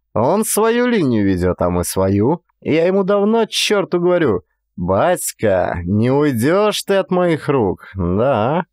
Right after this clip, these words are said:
У нас это просто". Через час показалась и Васькина мельница, выглянувшая на нас из-за крутого мыса.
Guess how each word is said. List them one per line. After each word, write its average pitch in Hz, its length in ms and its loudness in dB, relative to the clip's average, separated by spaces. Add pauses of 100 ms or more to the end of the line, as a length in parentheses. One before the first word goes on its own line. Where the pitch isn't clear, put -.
(460)
У 104 100 -2
нас 147 240 -2
это 240 180 -4
просто". 220 600 0 (640)
Через 135 340 0
час 196 360 -2
показалась 156 680 0
и 120 60 0
Васькина 180 640 0
мельница, 117 840 0
выглянувшая 107 840 0
на 101 180 0
нас 170 380 -2
из-за 107 260 0
крутого 131 540 0
мыса. 90 600 -2